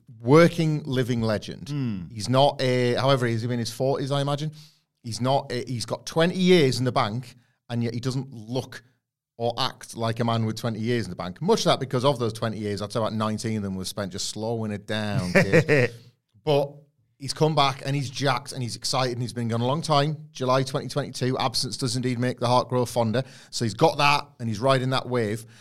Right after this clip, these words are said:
Speaker 1: But are we in this period where a bunch of fans that grew up with Randy Orton as part of the furniture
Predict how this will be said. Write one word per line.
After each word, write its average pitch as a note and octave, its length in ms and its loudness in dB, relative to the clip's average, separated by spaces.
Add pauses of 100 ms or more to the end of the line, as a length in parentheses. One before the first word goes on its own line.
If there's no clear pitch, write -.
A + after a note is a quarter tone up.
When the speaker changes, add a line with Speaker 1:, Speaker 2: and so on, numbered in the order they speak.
(220)
Speaker 1:
But D3 220 4 (920)
are D3+ 60 -2
we E3+ 160 6
in F3+ 80 4
this E3+ 120 0
period D#3+ 480 2
where G#2+ 300 0
a - 60 -8
bunch C#3+ 300 -2
of B2+ 60 -8
fans A#2+ 360 -2
that A#2 100 -8
grew A#2+ 160 -2
up A#2 60 -4
with A#2 100 -8
Randy A2+ 240 -2
Orton A2+ 220 -2
as G#2 80 -8
part A2+ 220 0
of - 20 -4
the G#2 100 -8
furniture B2+ 540 -4